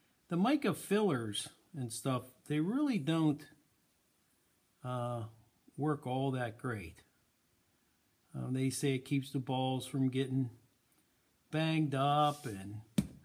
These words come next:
uh, everything like that, which, I mean, I believe 'em. But does it really affect your flight all that much? I don't know.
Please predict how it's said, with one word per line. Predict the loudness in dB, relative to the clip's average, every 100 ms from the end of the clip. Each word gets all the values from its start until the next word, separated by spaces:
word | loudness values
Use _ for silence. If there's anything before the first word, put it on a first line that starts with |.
| -16
uh, | -12 -10 -12 -10
everything | -6 -2 -2 -2 -4
like | -4 -6 -4
that, | 0 2 0 -4 -18 _ -20 _ _ _ _ _ _ _ _
which, | -4 -4 -10 -18 _ -2
I |
mean, | 0 2
I | 2 0 -2 -10 -4
believe | 2 6 6 6
'em. | 2 0 -2 -20 _ _ _ -20 _ _ _ _ _ _ _ _ _ _ _
But | -6 0
does | 0 0
it | 0
really | 2 2 4 4
affect | 2 0 -2 0 -2
your | -2
flight | -2 -2 4 4 2 -8 -18 _ _ _ -6
all | -2 0
that | 0 -2 0
much? | 4 4 2 -10 -16 _ _ _ _ _ _ _ _ _ -6
I | -4
don't | -4 -4
know. | -4 -4 -6